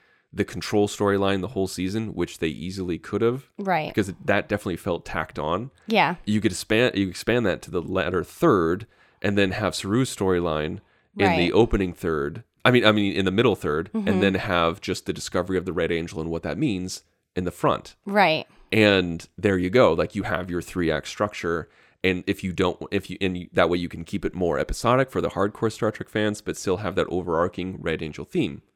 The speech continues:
Speaker 2: Mm-hmm.
Speaker 1: And, but they just, they jumped all over the place. They, they had, like, three episodes of content into one,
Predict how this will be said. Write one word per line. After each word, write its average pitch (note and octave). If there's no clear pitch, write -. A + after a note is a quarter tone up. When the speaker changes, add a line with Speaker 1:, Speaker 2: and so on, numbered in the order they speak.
Speaker 2:
Mm-hmm. G#3+
Speaker 1:
And, F2+
but F#2+
they G2+
just, -
they D#2+
jumped E2
all D#2+
over B2+
the A#2
place. G#2
They, D#2+
they E2+
had, E2
like, D2+
three F#2+
episodes F2+
of -
content F2
into D#2
one, G#2+